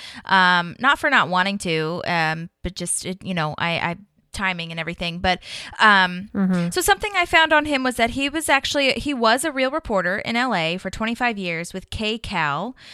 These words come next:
Speaker 1: um, lo-, which is a local T V station in L A. And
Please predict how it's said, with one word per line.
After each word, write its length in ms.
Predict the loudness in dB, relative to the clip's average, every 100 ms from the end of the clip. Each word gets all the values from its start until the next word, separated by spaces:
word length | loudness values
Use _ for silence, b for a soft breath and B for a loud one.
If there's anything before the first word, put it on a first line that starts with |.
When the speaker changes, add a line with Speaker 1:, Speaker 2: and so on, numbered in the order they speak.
| B B
Speaker 1:
um, 500 | 4 6 6 4 -2
lo-, 180 | -2 -2 -2
which 180 | -6
is 120 | -4 -2
a 40 |
local 260 | -2 -2 -4
T 160 | -6
V 160 | -6 -6
station 580 | -4 -4 -4 -4 -4 -6
in 300 | -4 -4 -4
L 180 | -2 -2
A. 240 | -2 -4 B B B
And 260 | -2 -2